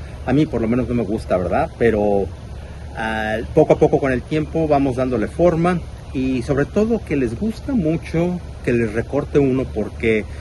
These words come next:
provoca un, una, una situación de que empieza a, el arbolito a mandarle energía a los lugares donde están las hojas y las ramas, y entonces empieza a explotar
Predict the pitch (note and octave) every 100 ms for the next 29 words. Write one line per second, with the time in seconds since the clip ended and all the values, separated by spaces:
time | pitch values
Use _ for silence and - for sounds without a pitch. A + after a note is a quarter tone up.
0 | - - - - - - - C#3 E3 F#3+
1 | F#3+ F3+ D3+ D3+ D#3 D#3+ C#3 - - -
2 | - - - - C#3+ D3+ C#3+ B2+ A#2 G#2+
3 | G2+ - - - C3+ D3+ - C3 A#2 -
4 | C#3+ C#3 B2 A#2 C3+ D#3 D3+ - A#2+ A#2
5 | A2+ A#2 A#2 A2+ A#2+ B2 - D3+ D3+ A#2
6 | A2 A2 B2+ C#3 B2+ A#2+ - C3 B2+ C#3
7 | C#3+ - - G#2+ G#2 G2 G2+ G#2 G#2+ A2+
8 | C3+ C3 B2+ C3 A#2+ A2 - C3 B2+ B2
9 | C3 D#3 - D#3 D#3 - A#2 A2 B2 C#3+
10 | D#3+ E3+ - - - - - - A#2 C3
11 | C3+ A#2+ B2+ A#2 A#2+ C#3 B2 G2+ A2 -
12 | - A#2 G#2+ - B2+